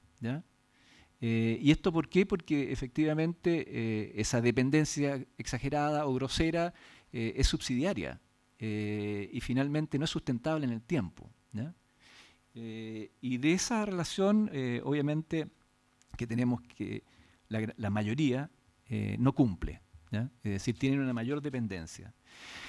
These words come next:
Y luego cuando uno ve la asignación finalmente, Fondo Común Municipal y todas otras cosas, encontramos que hay municipios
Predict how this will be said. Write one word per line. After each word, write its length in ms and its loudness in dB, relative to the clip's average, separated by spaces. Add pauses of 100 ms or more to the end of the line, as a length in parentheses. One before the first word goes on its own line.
(100)
Y 80 8
luego 280 12
cuando 240 10
uno 180 8
ve 420 6
la 140 2
asignación 560 0
finalmente, 560 0
Fondo 340 2
Común 240 2
Municipal 720 2
y 160 2
todas 260 0
otras 200 -6
cosas, 360 0
encontramos 420 -2
que 100 -4
hay 40 -2
municipios 640 -2